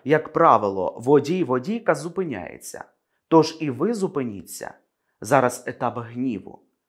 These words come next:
Заспокойтеся та спробуйте знайти розв'язання проблеми. На жовтий колір водій-водійка пригальмовує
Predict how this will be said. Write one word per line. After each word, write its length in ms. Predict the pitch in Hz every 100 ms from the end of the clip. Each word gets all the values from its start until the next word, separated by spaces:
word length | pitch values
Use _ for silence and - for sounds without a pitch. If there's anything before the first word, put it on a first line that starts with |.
| _ -
Заспокойтеся 1160 | 139 220 - 247 156 110 82 135 - 202 240 _ _ -
та 220 | 196 240
спробуйте 540 | 262 180 170 214 240 254
знайти 400 | 262 254 156 156
розв'язання 640 | 202 233 214 139 135 151
проблеми. 500 | 202 202 233 131 - _ _ _ _ _ _
На 160 | 190 185
жовтий 360 | 151 226 208 175
колір 440 | 143 117 101 - _ _
водій-водійка 1000 | - 120 139 139 180 147 127 123 196 185
пригальмовує 840 | 170 175 190 208 233 139 98 78